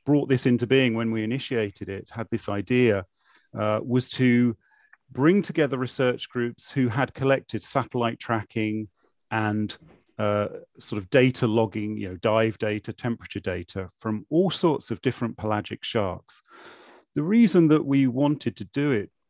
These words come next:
um, was because up to that point, there had been studies in sort of discrete areas in different oceans, but there hadn't really been a global sort of view.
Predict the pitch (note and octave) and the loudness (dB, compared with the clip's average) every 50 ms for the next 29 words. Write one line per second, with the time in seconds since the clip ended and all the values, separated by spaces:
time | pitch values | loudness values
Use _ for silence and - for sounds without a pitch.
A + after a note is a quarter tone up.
0 | _ - G#2+ G#2+ G#2+ A2 A2+ A2+ - A2 B2+ B2 C3 B2 - - C#3 C3 - D3 | _ -10 -8 -6 -6 -6 -6 -8 -10 -10 -6 -6 -6 -6 -2 -4 -4 0 4 4
1 | C3+ C3 - - - _ _ _ _ _ - - - - - F3 D#3 D#3 B2+ - | 4 4 2 -2 -10 _ _ _ _ _ -6 -6 -6 -6 -8 -2 0 0 0 0
2 | - - - F#3 E3+ C3+ A2 G2+ - - - C3 B2+ C3+ B2 C3 B2 G#2 - B2+ | -4 -6 -2 0 2 2 0 0 -4 -6 -2 0 0 2 2 0 0 0 0 0
3 | B2 A#2+ A#2+ A#2+ A#2 A#2 A2 - - - C3 A#2 B2 A#2 A2 A2+ G2+ - - _ | 0 2 2 0 0 -2 -4 -6 -4 -4 -2 0 0 0 -2 -2 -4 -8 -14 _
4 | _ _ _ _ _ _ _ - - C3 B2+ A#2+ A#2+ A#2 A2+ A2 - _ _ _ | _ _ _ _ _ _ _ -2 2 2 4 4 4 2 0 0 -4 _ _ _
5 | _ _ _ _ - - - B2+ G#2+ F#2+ - - C3+ - - - - C#3+ B2+ A2+ | _ _ _ _ -18 -12 -10 -10 -10 -10 -4 -4 -4 -4 -4 -2 2 2 2 4
6 | - C3+ B2 C3 C3+ C#3 C3 B2 G#2+ F#2+ F#2 F#2 F2+ - - - _ _ _ _ | 4 4 4 6 6 4 4 2 0 -2 -4 -8 -12 -16 -18 -20 _ _ _ _
7 | G#2 A2+ A2 G#2 B2 A#2+ - A#2 G#2+ G#2+ A2+ A#2+ B2 B2 - - F2+ F2 E2 E2 | -8 -6 -4 -2 -2 0 0 0 0 2 2 2 0 -2 -4 -8 -10 -10 -10 -14
8 | - - - _ _ _ - - - - - D#3+ - E3+ D#3+ C3+ F3 G3+ F#3+ F#3+ | -16 -20 -20 _ _ _ -20 -20 -20 -8 -4 -4 0 2 2 2 2 2 0 0
9 | D#3 E3 E3 D#3+ D3 D3 B2 D3 C#3 C3 B2+ G#2+ - C3+ C3+ C3+ C#3 C#3+ C#3+ C3 | 0 2 2 4 2 2 2 2 0 0 0 -2 0 2 4 4 6 4 4 2
10 | C3 C3 A#2 - - - A#2 A#2+ G2+ F#2+ G#2 A#2+ B2+ C#3 C3+ A#2+ G2+ F2+ F2 F2 | 0 -4 -8 -8 -10 -6 -6 -8 -8 -8 -8 -6 -4 -2 -2 -2 -4 -6 -8 -12